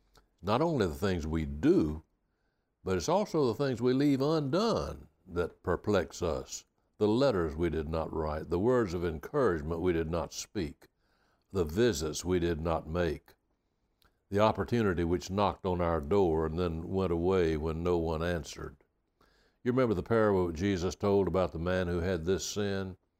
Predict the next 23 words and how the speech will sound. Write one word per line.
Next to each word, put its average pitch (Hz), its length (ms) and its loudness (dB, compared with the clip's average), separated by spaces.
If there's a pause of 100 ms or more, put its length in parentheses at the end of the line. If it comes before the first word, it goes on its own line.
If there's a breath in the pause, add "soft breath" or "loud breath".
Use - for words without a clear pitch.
(600 soft breath)
The 92 100 0
one 92 320 4
talent 95 460 0
man 98 540 -2
did 131 140 -2
not 82 460 -4
do 104 500 4
anything 120 460 -2
bad. 147 460 -2 (640)
He 147 80 0
just 131 340 0
hid 143 400 2
his 135 260 0
talent, 107 480 -4 (720)
and 87 160 -2
that 92 160 2
was 80 160 -4
his 92 200 -2
sin. 92 320 -2
He 92 160 0
simply 117 680 -2 (120)
did 87 560 0 (180)
nothing. 82 680 -6